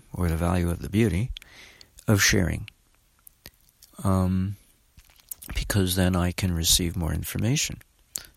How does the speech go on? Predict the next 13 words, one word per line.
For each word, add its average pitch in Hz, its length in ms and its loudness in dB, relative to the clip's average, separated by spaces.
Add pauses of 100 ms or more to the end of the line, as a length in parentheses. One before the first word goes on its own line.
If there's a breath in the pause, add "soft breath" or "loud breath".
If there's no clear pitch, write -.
Otherwise, 92 600 0 (260)
it - 100 -6
stops 87 340 2
cold. - 340 0 (1120 loud breath)
And 104 180 4
I 117 640 2
was 110 220 0
going 104 300 0
through 101 240 -2
emotional, 92 720 0
uh, 82 320 -2 (420)
questionings, 95 640 0
doubts, - 540 -2